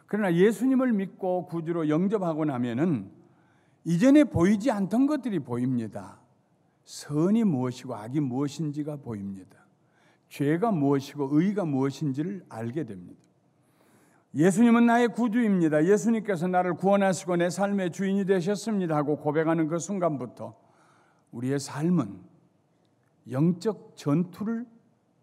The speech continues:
시작합니다. 우리는 악한 사탄과 싸워야 하고 우리 속에 있는 죄와 싸워야 하며 우리를 낙심시키거나 유혹하려는 주변의 환경과 싸워야 합니다. 성도들이 싸우는 싸움은 특별한 싸움입니다.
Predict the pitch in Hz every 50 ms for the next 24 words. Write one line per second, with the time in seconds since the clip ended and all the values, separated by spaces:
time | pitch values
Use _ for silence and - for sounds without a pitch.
0 | _ _ _ _ _ _ _ _ _ _ _ _ _ _ _ _ _ - - -
1 | 147 110 - 98 98 - 101 - _ - _ _ _ _ _ _ _ _ _ _
2 | _ _ _ _ _ _ _ _ _ _ _ _ _ _ _ _ _ _ _ _
3 | _ _ _ _ _ _ _ _ _ 143 151 185 190 190 185 185 185 190 196 208
4 | - 185 220 - - 208 220 208 208 190 180 - 233 202 190 175 165 160 139 131
5 | 135 139 180 185 170 156 156 131 160 196 190 185 180 165 147 135 131 123 117 -
6 | - 139 143 151 147 143 135 - 180 160 160 151 139 123 104 104 104 113 120 123
7 | 147 151 139 147 151 147 135 139 135 127 - - 214 202 190 180 - - - -
8 | 175 160 160 156 151 147 147 143 160 170 160 151 143 120 120 120 127 151 160 135
9 | - - - - - - - 156 147 139 151 151 160 160 147 - 180 180 180 165
10 | 165 156 165 165 170 151 - - 165 160 165 165 135 107 104 95 95 - - _
11 | _ _ _ _ _ _ _ _ _ _ _ _ _ _ _ _ _ _ _ _
12 | _ _ _ _ _ _ _ - - 220 233 233 247 262 220 262 277 247 - -
13 | 208 202 214 220 226 208 185 - - 202 190 202 208 202 180 151 147 - - -
14 | - - 226 240 269 277 247 - 269 240 240 240 233 214 160 123 101 - - -